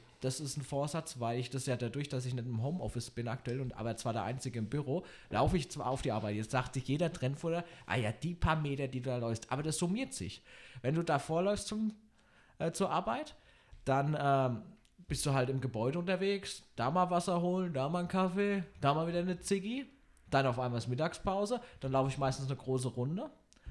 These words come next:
und dann abends läufst du wieder heim. Und bis du daheim bist und dann vielleicht noch, "Okay, ich laufe jetzt mal zum Bäcker, kauf was" und so, habe ich locker elftausend, zwölftausend Schritte. Ohne Probleme.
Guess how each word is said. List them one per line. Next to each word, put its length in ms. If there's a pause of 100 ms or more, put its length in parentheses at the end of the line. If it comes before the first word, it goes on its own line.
(200)
und 260
dann 240
abends 380
läufst 260
du 60
wieder 240
heim. 240 (260)
Und 100
bis 120
du 80
daheim 440
bist 320
und 80
dann 120
vielleicht 220
noch, 180
"Okay, 300
ich 100
laufe 160
jetzt 80
mal 140
zum 100
Bäcker, 300
kauf 300
was" 120
und 80
so, 160 (180)
habe 180
ich 100
locker 200
elftausend, 520
zwölftausend 420
Schritte. 300 (1120)
Ohne 220
Probleme. 520